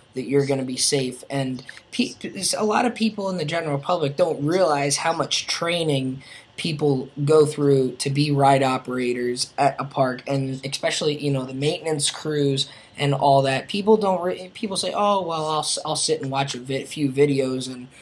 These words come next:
read a book," but it, it's a whole lot more than that. We go through hours and hours of training in the off season to make sure that we're ready for an entire season's worth of work, and we even have some orientations during the season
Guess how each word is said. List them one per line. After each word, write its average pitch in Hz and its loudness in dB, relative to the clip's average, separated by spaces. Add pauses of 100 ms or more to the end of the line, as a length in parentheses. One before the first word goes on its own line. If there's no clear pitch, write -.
(120)
read 170 0
a 135 2
book," 139 0
but 185 -2
it, - -6
it's 185 -4
a 185 -2
whole 254 0
lot 202 4
more 196 -4
than 139 -8
that. 131 -10
We 233 -4
go 226 2
through 180 -6
hours 175 0
and 147 -6
hours 147 -2
of 127 -16
training 151 -8
in 143 -6
the 139 -2
off 147 0
season 131 -4 (240)
to 147 -4
make 151 0
sure 156 2
that 139 0
we're 147 2
ready 131 0 (260)
for 135 -2
an 147 -2
entire 143 0
season's 151 -2
worth 143 -2
of 143 -6
work, 180 -2
and 147 -2
we 190 -4
even 240 -2
have 185 -2 (220)
some 185 -2
orientations 165 -2
during 156 -2
the 139 -2
season 214 -2